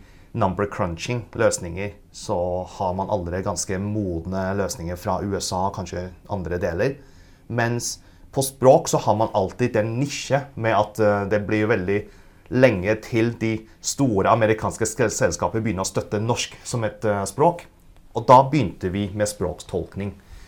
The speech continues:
Så gjennom årene har vi laget, eh, produkter som chatbot, som klarer å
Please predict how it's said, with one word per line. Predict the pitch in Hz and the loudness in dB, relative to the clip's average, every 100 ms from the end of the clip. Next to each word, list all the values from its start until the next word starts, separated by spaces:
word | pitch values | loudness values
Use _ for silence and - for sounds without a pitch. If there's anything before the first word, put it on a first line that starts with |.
| - - | -20 -20
Så | - 127 123 | -2 4 6
gjennom | 104 107 | 4 2
årene | 107 101 98 | 2 2 4
har | 107 107 | 2 4
vi | 107 | 4
laget, | 104 85 92 85 104 | 4 2 -2 -4 -6
eh, | 90 | -4
produkter | 107 87 82 82 | -4 -8 -10 -10
som | 95 | -10
chatbot, | - 98 - - 180 - | -6 -6 -6 -2 -2 -2
som | 135 131 | -4 -4
klarer | 139 120 104 | 0 2 4
å | 110 | 6